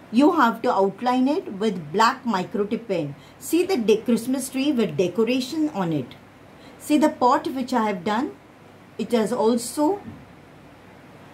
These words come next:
some decoration. So when you are doing the coloring part, you will see extra decoration on it.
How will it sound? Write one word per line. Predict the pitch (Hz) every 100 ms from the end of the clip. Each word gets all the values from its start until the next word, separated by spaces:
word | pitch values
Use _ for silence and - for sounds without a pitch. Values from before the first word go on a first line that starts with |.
| - - - - - -
some | - 233 233
decoration. | 202 - 202 175 - 165 143 147 - - - - - - - - - -
So | 214
when | 247 262
you |
are | 269 214
doing | 240 302 359
the |
coloring | - 226 190 214 294 330
part, | 294 262 302
you | 254
will | 233
see | 233 294 370 392 -
extra | 220 - - 285
decoration | 196 190 208 220 202 254 233
on | 190 165
it. | 147